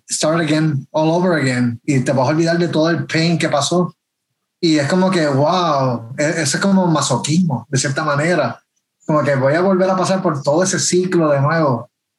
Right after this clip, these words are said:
Porque la película empieza como cuando em-, termina como cuando empezó.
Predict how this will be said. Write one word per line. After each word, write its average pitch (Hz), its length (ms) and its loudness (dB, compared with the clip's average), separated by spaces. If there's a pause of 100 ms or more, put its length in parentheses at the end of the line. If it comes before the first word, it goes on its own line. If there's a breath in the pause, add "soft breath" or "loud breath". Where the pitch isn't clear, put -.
(240)
Porque 160 140 0
la 147 100 0
película 143 260 2
empieza 196 240 0
como 202 220 2
cuando 139 260 2
em-, 147 680 -2
termina 165 380 0
como 151 200 0
cuando 135 180 0
empezó. 127 480 -2